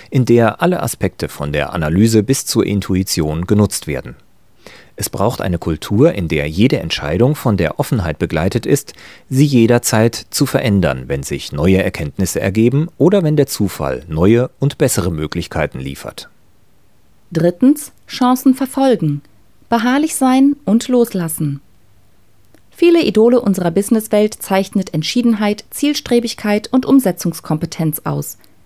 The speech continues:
Speaker 2: Kein Widerstand ist ihnen zu groß, um gebrochen zu werden, keine Hürde ist ihnen zu hoch. Der Glaube, mit dem richtigen Maß an Energie und Kraft lässt sich alles erreichen. Das Motto, „Nenn mir ein Ziel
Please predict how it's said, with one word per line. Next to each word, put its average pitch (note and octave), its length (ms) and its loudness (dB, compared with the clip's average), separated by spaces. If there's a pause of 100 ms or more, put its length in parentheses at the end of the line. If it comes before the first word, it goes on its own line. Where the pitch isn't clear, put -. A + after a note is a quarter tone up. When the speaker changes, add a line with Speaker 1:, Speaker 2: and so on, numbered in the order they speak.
(280)
Speaker 2:
Kein D#3+ 280 -2
Widerstand A#3 460 2
ist - 160 -12
ihnen F3+ 200 -2
zu E3 140 -4
groß, G#3+ 340 2
um F3+ 120 -4
gebrochen G#3 440 0
zu G#3 160 -2
werden, A3 340 2 (320)
keine D4+ 380 2
Hürde A3 220 6
ist - 260 -4
ihnen F3+ 200 0
zu A3 220 0
hoch. F3 320 2 (800)
Der C#3+ 100 0
Glaube, E3 480 2 (460)
mit B3 100 -2
dem B3+ 120 4
richtigen E4 400 4
Maß A#3 280 2
an G3 140 -2
Energie F3+ 380 0
und F3+ 140 -4
Kraft - 340 -2
lässt F#3 200 -4
sich - 220 -8
alles A3+ 260 0
erreichen. D#3+ 720 0 (560)
Das - 180 -6
Motto, G3+ 400 0 (520)
„Nenn E3+ 180 2
mir D#3+ 140 2
ein F3 120 0
Ziel C#4+ 360 0